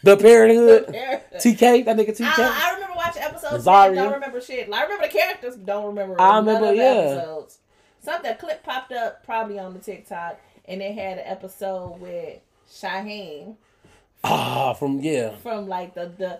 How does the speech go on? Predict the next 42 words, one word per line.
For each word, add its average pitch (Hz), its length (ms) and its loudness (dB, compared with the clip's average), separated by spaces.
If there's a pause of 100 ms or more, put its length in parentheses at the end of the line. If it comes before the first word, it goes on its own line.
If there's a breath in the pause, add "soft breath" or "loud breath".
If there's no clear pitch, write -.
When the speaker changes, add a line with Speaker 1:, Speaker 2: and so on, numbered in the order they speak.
(160)
Speaker 2:
the, 190 160 -12 (120)
the 185 140 -8
later 208 360 -2
half 214 360 -8
of 214 100 -10
Wu-Tang 220 540 -10
or 220 100 -6
Speaker 1:
Yeah. 220 120 8
Speaker 2:
whatever, 151 220 6
I 113 60 -4
guess 233 220 -12
you 226 60 -20
could 233 100 -20
say. 233 220 -14 (320)
And - 100 -6
Speaker 1:
That - 60 0
Speaker 2:
I 151 40 2
Speaker 1:
nigga 131 60 0
was 135 140 0
like 135 120 2
Speaker 2:
like, 139 80 0
Speaker 1:
Wu-Tang 135 280 -2
Speaker 2:
"Oh, 127 40 -6
Speaker 1:
Junior. 113 540 -8
Speaker 2:
yeah, 214 500 -2
yeah, 220 160 -6
yeah." 208 360 -4
Speaker 1:
That - 100 -10
nigga - 60 -10
was 104 100 -12
like 110 140 -10
Speaker 2:
I - 40 -12
was 110 100 -10
Speaker 1:
Wu-Tang 113 200 -8
Speaker 2:
like, 104 100 -8
Speaker 1:
Junior. 117 220 -8
Speaker 2:
"Oh, 202 540 -14 (800)
he 403 180 -6
was 392 160 -6
on 427 240 -10
here, 226 300 -10
huh?" 330 240 -14